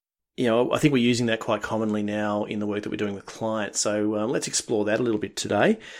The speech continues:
Uh, I'm interested in some of the macro trends that are impacting, uh, the way H R tech's, uh, being used as well. So we'll, we'll look into some of those.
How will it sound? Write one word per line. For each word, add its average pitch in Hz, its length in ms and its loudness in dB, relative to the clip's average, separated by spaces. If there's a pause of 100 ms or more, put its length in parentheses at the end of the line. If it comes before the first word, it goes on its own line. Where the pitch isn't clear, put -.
(260)
Uh, 123 540 10
I'm 151 140 8
interested 196 320 4
in 143 60 2
some 151 180 8
of 135 60 8
the 127 80 6
macro 127 420 2
trends 123 380 -2
that 123 100 2
are 113 40 2
impacting, 113 680 -6 (520)
uh, 101 300 -10
the 104 100 -8
way 104 340 0
H 101 240 -6
R 95 100 -6
tech's, - 540 -10 (800)
uh, - 80 -16
being 104 220 -6
used 98 220 -6
as 101 120 -10
well. 101 200 2
So 98 320 -2
we'll, 104 200 -4
we'll 131 200 0
look 139 180 2
into 117 140 0
some 110 220 2
of 101 80 2
those. 107 400 4